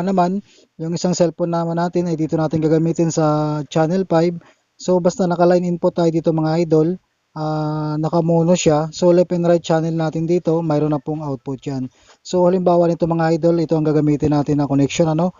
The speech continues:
So, gagamit lang tayo dito ng isang connector, pero dito, through Bluetooth tayo. So, magagamit natin dito na dalawang signal o dalawang source ang music natin dito sa ating mixer.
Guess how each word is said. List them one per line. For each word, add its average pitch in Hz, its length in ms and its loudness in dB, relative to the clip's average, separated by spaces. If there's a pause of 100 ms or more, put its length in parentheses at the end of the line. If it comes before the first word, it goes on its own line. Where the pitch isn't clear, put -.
(180)
So, 160 160 -2
gagamit 165 400 2
lang 170 80 -2
tayo 165 160 2
dito 160 240 2
ng 160 160 0
isang 151 480 -2
connector, 160 560 0
pero 165 240 0
dito, 170 400 2
through 151 240 0
Bluetooth 147 320 0
tayo. 131 400 0 (320)
So, 170 160 -2
magagamit 170 480 2
natin 165 320 0
dito 180 320 4
na 170 80 -2
dalawang 160 340 2
signal 165 540 0
o 165 160 2
dalawang 156 400 2
source 175 560 0 (400)
ang 165 240 -6
music 160 400 -4
natin 165 400 0
dito 147 240 0
sa 139 240 0
ating 139 160 0
mixer. 135 400 2